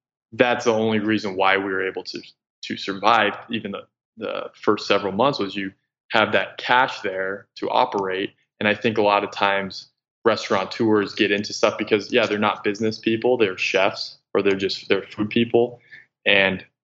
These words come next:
they don't understand, like, "Hey, I need cash to operate, or if I'm gonna buy these, you know, nicer things, these nicer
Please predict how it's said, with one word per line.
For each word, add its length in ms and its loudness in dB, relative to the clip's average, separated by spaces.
they 120 6
don't 160 4
understand, 400 0
like, 180 -2
"Hey, 220 2
I 40 0
need 180 -8
cash 320 -2
to 60 0
operate, 420 0
or 60 2
if 120 -2
I'm 100 0
gonna 140 -4
buy 440 2
these, 240 -4
you 120 0
know, 100 2
nicer 500 2
things, 380 0
these 180 -8
nicer 520 -2